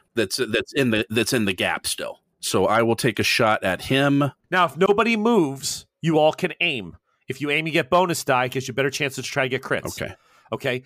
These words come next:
Speaker 2: so aiming, and the other thing aiming will do with a rapid fire weapon is, as long as you do not move or dodge, 'cause then you didn't negate it, I will give you full rolls without the penalties. So if you just, if you stand there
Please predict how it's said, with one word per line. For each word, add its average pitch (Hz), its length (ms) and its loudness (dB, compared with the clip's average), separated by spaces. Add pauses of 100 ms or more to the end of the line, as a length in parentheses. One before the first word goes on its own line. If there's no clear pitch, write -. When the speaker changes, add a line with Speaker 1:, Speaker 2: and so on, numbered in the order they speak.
(140)
Speaker 2:
so - 260 -6
aiming, 165 380 0
and 160 120 -2
the 160 120 -4
other 196 200 2
thing 196 240 -2
aiming 147 320 -4
will 131 100 0
do 131 360 0 (100)
with 127 160 -4
a 135 60 -2
rapid 151 320 -2
fire 123 260 0
weapon 110 320 -6
is, 113 300 -12 (320)
as 131 180 -10
long 160 280 0
as - 100 -2
you 180 80 -4
do 160 180 -6
not 156 220 -2
move 165 180 -2
or 175 80 2
dodge, 131 560 2 (180)
'cause 139 160 -4
then 143 140 -2
you 151 80 -12
didn't 139 200 -12
negate 156 320 -4
it, - 120 -8 (200)
I 143 120 2
will 156 120 -2
give 139 240 -2
you 151 120 -6
full 151 340 0
rolls 151 300 0
without 135 260 -2
the 131 40 -14
penalties. 120 560 -8 (240)
So 160 300 0
if 135 180 -8
you 151 80 -12
just, 143 340 -10
if 135 140 -10
you 131 60 -12
stand 175 420 -2
there 214 320 0